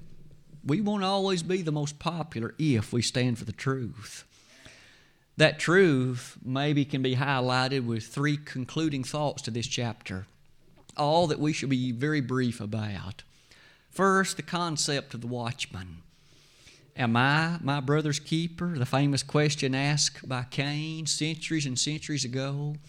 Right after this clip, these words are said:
We each realize God has given us an element of obligation relative to the watchfulness of our souls and those whom we love. Interestingly, those, of course, whom we have opportunity to assist,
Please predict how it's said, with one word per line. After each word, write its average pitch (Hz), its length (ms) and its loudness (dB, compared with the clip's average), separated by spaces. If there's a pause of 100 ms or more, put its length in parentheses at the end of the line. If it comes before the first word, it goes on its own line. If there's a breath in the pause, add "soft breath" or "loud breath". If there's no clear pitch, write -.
(880 loud breath)
We 165 160 4
each 202 240 2
realize 143 640 2
God 175 320 -2
has 202 280 0
given 127 400 2
us 101 220 -2
an 131 100 2
element 170 340 4
of 151 80 0
obligation 147 800 -2
relative 165 540 2
to - 80 -4
the 131 100 0
watchfulness 165 640 0
of 143 80 -2
our 170 200 2
souls 180 520 2
and 156 120 0
those 185 260 0
whom 190 140 0
we 147 120 4
love. 175 520 -2 (320 loud breath)
Interestingly, 190 1120 0
those, 160 400 4
of 147 140 -4
course, 180 340 0
whom 185 220 0
we 175 100 0
have 165 160 0
opportunity 170 680 0
to 123 140 0
assist, 165 720 -2